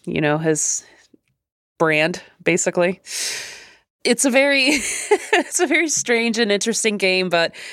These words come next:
it's a lot of fun to go through, and it's very much one of those games that's more like a movie that you're watching and just kind of choosing. It's a choose your own movie kind of thing, so I enjoyed it.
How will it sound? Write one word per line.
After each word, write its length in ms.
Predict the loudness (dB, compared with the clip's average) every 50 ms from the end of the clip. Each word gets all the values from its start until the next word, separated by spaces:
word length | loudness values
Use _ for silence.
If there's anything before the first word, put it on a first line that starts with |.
| -12 -2
it's 140 | 0 0 0
a 80 | 2 2
lot 220 | 4 4 4 2
of 80 | 0 0
fun 280 | 2 2 2 2 0 -2
to 100 | -2 0
go 160 | 0 0 0
through, 260 | 0 0 0 2 2
and 140 | 2 0 0
it's 140 | -2 -2 -2
very 220 | 0 0 0 2
much 240 | 0 0 -2 -2 0
one 140 | 0 0 2
of 80 | 2
those 220 | 2 0 0 -2 -2
games 280 | -2 -2 -2 -2 -2
that's 300 | -2 -2 -2 -2 -2 -2
more 240 | 0 0 0 2 2
like 260 | 0 0 0 -2 -2 -4 -2
a 80 | -2
movie 580 | 0 0 0 0 0 0 0 0 0 -2 -2 -6 _ -20 -20 -20 -20 -20 -20 -12 -4 -2
that 120 | 0 0
you're 420 | 2 2 2 2 2 2 0 0 -2
watching 640 | -4 -2 0 2 2 2 2 0 0 2 2 2
and 140 | 2 0 0
just 180 | 0 -2 -2 -2
kind 240 | 0 0 2 2 0
of 80 | -2
choosing. 600 | -2 -2 0 0 0 0 0 0 0 0 -2 -4 -6 _ -20 -16 -16 -16 -6 -2 0
It's 180 | 0 2 2
a 60 | 0
choose 300 | 0 2 0 0 0 2
your 100 | 2 2
own 100 | 2 2
movie 240 | 2 2 2 0 0
kind 200 | 0 0 0 0
of 40 | 0
thing, 220 | 0 0 0 0
so 360 | -2 -2 -2 0 0 -2 -4 -4 -10 -20 -20 _ _ _ _ _ _ _ _ _ _ -20 -20 -20 -20 -20 -20 _ _ _ -2
I 80 | 0
enjoyed 320 | 0 0 2 2 0 2 0
it. 220 | 0 -2 -4 -10